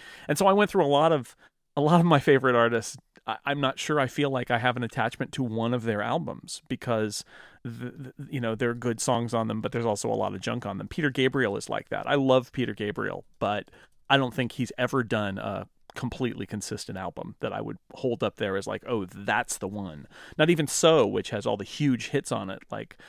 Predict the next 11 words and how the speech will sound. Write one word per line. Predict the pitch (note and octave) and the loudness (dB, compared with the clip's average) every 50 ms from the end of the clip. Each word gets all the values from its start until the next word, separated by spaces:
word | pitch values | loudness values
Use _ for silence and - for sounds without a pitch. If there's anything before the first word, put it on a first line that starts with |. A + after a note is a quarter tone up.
| - - _ | -20 -20 _
Sledgehammer | _ - - C3+ A#2+ A2+ - - A2+ G#2 G#2 A2 G#2 G2 G2+ G#2 | _ -2 0 0 0 2 0 -2 -4 -4 -4 -4 -6 -6 -6 -8
and, | G#2 G2+ G#2+ G#2+ - - - _ _ _ - | -8 -10 -12 -14 -16 -20 -20 _ _ _ -10
and, | A2 G2 G#2 G#2+ A2 | -10 -8 -8 -8 -8
uh, | - A2 | -8 -8
Don't | G2+ A2 C3 B2+ B2 | -4 -2 -2 -2 0
Give | - B2 G#2+ | -2 -2 0
Up | G#2+ G2+ F2+ - | -2 -2 -4 -6
and | A2 G2 | -8 -6
Big | F#2 A2+ G#2 A2+ | -6 -6 -6 -6
Time, | - B2 A2 G2 G2 G2+ | -8 -10 -8 -8 -8 -8
and | G#2 G#2+ - | -10 -10 -12